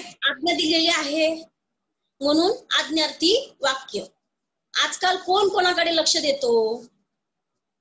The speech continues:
आजकाल कोण कोणाकडे लक्ष देतो, हे आहे प्रश्नार्थी वाक्य. लक्षात आलं इथपर्यंत? मग पुढे बघा, पाचवं वाक्याचं, पाचवं वाक्य आहे, मुलांनो अभ्यास करा, मुलांनो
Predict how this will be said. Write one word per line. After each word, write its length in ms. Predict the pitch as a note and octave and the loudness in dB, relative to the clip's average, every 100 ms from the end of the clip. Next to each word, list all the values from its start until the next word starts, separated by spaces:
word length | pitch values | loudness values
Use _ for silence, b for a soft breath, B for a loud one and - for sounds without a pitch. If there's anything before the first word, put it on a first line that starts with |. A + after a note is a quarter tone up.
| _ _ _ _ - | _ _ _ _ -8
आजकाल 320 | C4+ - E4 | -6 -4 -4
कोण 280 | E4 F#4 G4+ | -2 0 2
कोणाकडे 440 | G4+ F#4 E4+ E4+ | 2 0 0 -2
लक्ष 220 | D#4 D#4 | -2 -2
देतो, 380 | D4 C4+ A#3+ A#3 | 0 -2 -2 -6
हे 120 | A#3 | -4
आहे 560 | C#4+ B3+ C#4 G#4+ - _ _ _ | -4 -2 -2 -2 -4 _ _ _
प्रश्नार्थी 840 | C4 C4 C#4 C4 B3 D4+ F#4 C#5 - _ - | -6 -4 -2 -2 -2 0 0 0 -6 _ -4
वाक्य. 400 | A#3+ - - F#3+ - _ | -4 -4 -10 -14 -14 _
लक्षात 300 | B3+ C4 D4+ | -4 -2 -2
आलं 160 | D4+ C#4+ | -2 -2
इथपर्यंत? 500 | C#4 - B3+ A#3 A#3 A3+ A3+ _ _ _ | -4 -4 -6 -6 -8 -8 -8 _ _ _
मग 340 | B3 D4 D#4 - _ | -2 0 0 -4 _
पुढे 180 | D4+ D4+ | 0 2
बघा, 320 | C#4+ C4 C4 | 2 -2 -4
पाचवं 420 | C#4 C4 B3 C#4 C#4 | -2 -4 -2 -2 -2
वाक्याचं, 580 | C4 - C4+ C#4 C4 | -2 -4 -4 -4 -4
पाचवं 320 | - B3+ C#4+ C#4 | -4 -6 -4 -6
वाक्य 260 | B3 A#3 | -6 -4
आहे, 160 | A3+ C4+ | -4 -4
मुलांनो 480 | C4+ C4+ D4 D4+ E4+ | -4 -2 -2 0 0
अभ्यास 600 | C4+ B3+ A3+ D4+ D#4+ - | 0 -2 -2 -4 -4 0
करा, 280 | C4+ C#4 A#3 - - _ _ _ _ _ _ _ _ B3+ | 2 2 0 -4 -20 _ _ _ _ _ _ _ _ -2
मुलांनो 540 | C#4+ D4 D4 D4 | 0 0 -2 -4